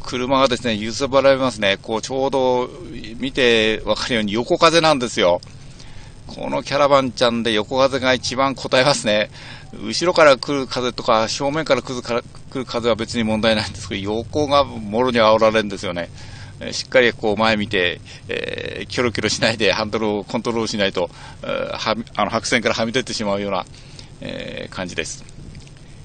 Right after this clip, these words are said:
まあ、レーダーブレーキサポートで前の車がいる時にはブレーキかけてくれ-、くれるんですけど、白線の認識がないもんですから、えー、ちょっとそこら辺までが、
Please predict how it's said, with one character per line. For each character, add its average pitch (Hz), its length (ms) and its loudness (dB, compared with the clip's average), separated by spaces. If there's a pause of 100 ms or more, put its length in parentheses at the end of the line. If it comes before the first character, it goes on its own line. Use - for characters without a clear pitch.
(120)
ま 143 120 0
あ、 120 60 2
レ 127 140 4
ー - 20 2
ダ 165 100 6
ー - 20 0
ブ 156 60 0
レ 175 80 4
ー 170 40 4
キ 156 40 -8
サ 156 140 2
ポ 170 120 0
ー 180 40 4
ト 160 100 -2
で 113 480 2
前 147 180 4
の 165 80 -2
車 147 240 -2
が 147 80 4
い 143 40 6
る 139 80 -4
時 151 180 -4
に 147 60 2
は 123 80 4
ブ 120 100 -2
レ 131 80 4
ー 123 60 -2
キ - 60 -16
か 120 100 -4
け 123 80 -2
て 117 80 -2
く 127 100 -6
れ-、 123 160 2
く 104 260 -10
れ 123 120 4
る 113 80 -2
ん - 20 0
で 101 80 -4
す - 100 -8
け - 60 -6
ど、 107 240 -2 (100)
白 - 220 -2
線 151 160 4
の 143 100 0
認 143 140 2
識 - 200 2
が 135 100 6
な 135 100 8
い 147 60 6
も 131 120 2
ん 113 40 0
で 107 80 -2
す - 80 -8
か 113 80 4
ら、 95 120 4 (480)
え - 360 -2
ー、 - 20 -8
ち - 120 -6
ょ - 20 -4
っ - 40 -6
と - 100 -8
そ 107 140 -8
こ 117 100 0
ら 107 40 2
辺 110 160 0
ま 107 100 2
で 104 60 -2
が、 87 180 2